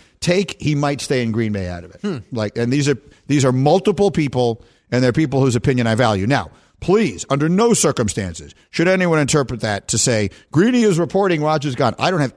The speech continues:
Speaker 1: any knowledge of this whatsoever. I haven't talked to Rodgers about it. I, I, I haven't talked to anybody about it. But I'm telling you, people who would be in a position to know this stuff, multiple have told me, "Forget that.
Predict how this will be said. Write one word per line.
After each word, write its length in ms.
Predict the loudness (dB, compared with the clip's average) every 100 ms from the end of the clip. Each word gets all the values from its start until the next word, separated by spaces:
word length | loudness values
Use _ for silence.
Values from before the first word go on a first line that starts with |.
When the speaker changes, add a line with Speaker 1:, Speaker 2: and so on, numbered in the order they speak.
| -2
Speaker 1:
any 260 | 0 2
knowledge 380 | 2 2 2 0
of 140 | 0 -2
this 120 | -2
whatsoever. 640 | -4 -4 -2 -2 -2 -8 _ _ _ _ _ _ -4
I 140 | -2
haven't 180 | 0 0
talked 240 | 0 -2 -2
to 40 |
Rodgers 440 | 0 2 2 2 0
about 300 | 0 0 0
it. 100 | -2
I, 60 |
I, 340 | -6 -10 -12 -8 -8 -4
I 60 |
haven't 120 | -2 2
talked 160 | 2
to 80 | 2
anybody 300 | 2 0 -4
about 240 | -8 -14
it. 100 | -18 _ _ _ _
But 100 | -2
I'm 140 | 0 2
telling 260 | 2 2
you, 80 | 0
people 560 | -2 -2 -2 -2 -2 -8 _ -6
who 160 | -2
would 160 | 0 0
be 120 | 0
in 80 | 0
a 60 | 0
position 420 | 0 0 -2 -4
to 100 | -6
know 160 | -4 -4
this 160 | -6
stuff, 360 | -4 -6 -8 _ _ _ _ -8
multiple 840 | -2 2 2 0 -4 -4 -6 -14 -6
have 180 | -6 -2
told 280 | -2 -2
me, 280 | -6 -10 -16 _ _ _ _ _
"Forget 300 | -2 -2 -2
that. 200 | -8